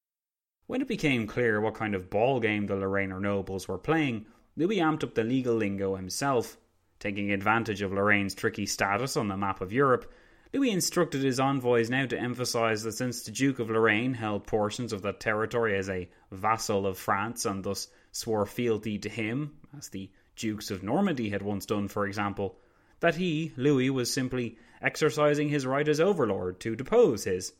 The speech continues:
unruly vassal. That's right,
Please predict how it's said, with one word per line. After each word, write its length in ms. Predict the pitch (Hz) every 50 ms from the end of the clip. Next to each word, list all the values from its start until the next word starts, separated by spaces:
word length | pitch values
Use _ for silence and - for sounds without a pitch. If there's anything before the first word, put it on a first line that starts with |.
| _ _ -
unruly 500 | 117 110 101 104 98 98 95 90 92 92
vassal. 420 | 92 95 95 92 - 92 92 92 - _ _ _ _ _ _ _ _ _ _ _ _ _ _ _ _ _ _ _ _ _ _ _ _ _ _ _ _ _ _ _ _ _ _ _ _ _ _ _ _ _ _ _ _ _
That's 240 | - 98 98 - -
right, 300 | 107 107 120 151 175